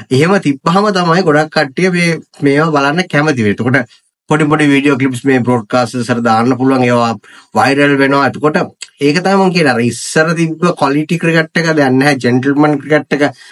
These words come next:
දැන් නැහැ. ඒක අපිට එක්ස්පෙක්ට් කරන්න බෑ. දැන් ඒක අපිට කම්පෙයාර් කරන්න බෑ. එතකොට ඉන්දියා, පාකිස්තාන බලන්න කොච්චර ඒ වලි තියනවා. සමහර ග්‍රවුන්ඩ්ස් ඔක්කොම බුක් වෙලා ඒගොල්ලෝ හොටෙල් රූම් බුක් කරලා තමයි මේ මැචස් බලන්නේ. ඉතින් අර රයිවල් එකක් තියෙනවා, ඩ්‍රාමා තියෙනවා. ඉතින් ඔය, ඔය ඇතුලේ ඩ්‍රාමා ක්‍රියේට් වෙනවා. එතකොට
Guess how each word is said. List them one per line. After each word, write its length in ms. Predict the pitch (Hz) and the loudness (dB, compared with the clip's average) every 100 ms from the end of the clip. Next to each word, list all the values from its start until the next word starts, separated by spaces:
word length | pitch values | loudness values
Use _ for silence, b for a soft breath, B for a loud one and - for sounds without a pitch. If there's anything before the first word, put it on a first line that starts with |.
| B 117 | B -2
දැන් 220 | 131 131 | 0 2
නැහැ. 220 | 139 156 | 0 0
ඒක 120 | 147 139 | 0 0
අපිට 220 | 151 147 | 0 0
එක්ස්පෙක්ට් 460 | 104 - - 143 - | -2 -4 -4 -4 0
කරන්න 460 | 156 156 160 160 151 | 0 2 0 0 0
බෑ. 240 | 123 117 | -2 -2
දැන් 200 | 120 120 | -2 0
ඒක 100 | 120 135 | 0 -2
අපිට 200 | - 135 | -4 -2
කම්පෙයාර් 360 | 117 117 147 147 | -2 0 -2 0
කරන්න 380 | 151 143 127 131 | 0 2 0 0
බෑ. 120 | 147 | -2
එතකොට 260 | 113 135 135 117 B B B | 0 -2 -2 -4 B B B
ඉන්දියා, 300 | 113 120 131 127 | 0 2 2 0
පාකිස්තාන 440 | 143 135 147 143 | -4 -2 -2 0
බලන්න 240 | 143 156 | 0 0
කොච්චර 360 | - 147 - 147 | -4 -6 -2 0
ඒ 360 | 151 147 151 151 _ 113 | 2 2 2 0 _ -2
වලි 200 | 135 139 | 0 0
තියනවා. 280 | 147 135 143 | 2 0 0
සමහර 340 | 117 120 135 147 B B B 127 | 0 2 2 0 B B B -8
ග්‍රවුන්ඩ්ස් 480 | 135 131 143 147 151 | -2 0 0 0 0
ඔක්කොම 340 | 135 156 147 120 | 0 0 2 0
බුක් 160 | 117 156 | -2 -2
වෙලා 200 | 160 151 | 0 0
ඒගොල්ලෝ 220 | 147 143 | 0 0
හොටෙල් 260 | 123 135 147 | 0 0 2
රූම් 320 | 156 156 156 | 2 2 0
බුක් 180 | 151 147 | -2 -2
කරලා 160 | 156 147 | -2 0
තමයි 160 | 160 | 0
මේ 160 | 160 151 | 2 2
මැචස් 240 | 135 143 156 | 2 0 -2
බලන්නේ. 300 | 151 123 104 | -2 -2 -2
ඉතින් 160 | 120 | 0
අර 120 | 117 123 | 0 0
රයිවල් 440 | 113 120 131 143 | 0 0 2 2
එකක් 240 | 139 131 - | 2 -2 -2
තියෙනවා, 360 | 135 147 170 175 B B B | 0 2 0 -2 B B B
ඩ්‍රාමා 400 | 131 135 170 160 | -2 0 0 0
තියෙනවා. 240 | 135 117 | 2 0
ඉතින් 100 | 120 | 0
ඔය, 140 | 123 131 | 2 4
ඔය 240 | 127 143 | 4 2
ඇතුලේ 340 | 139 113 160 180 | 0 0 0 2
ඩ්‍රාමා 400 | 135 127 156 151 | 2 2 0 0
ක්‍රියේට් 360 | 151 165 156 | 0 0 0
වෙනවා. 200 | 120 104 | -2 -2
එතකොට 440 | 101 123 135 123 | -2 -2 -2 -4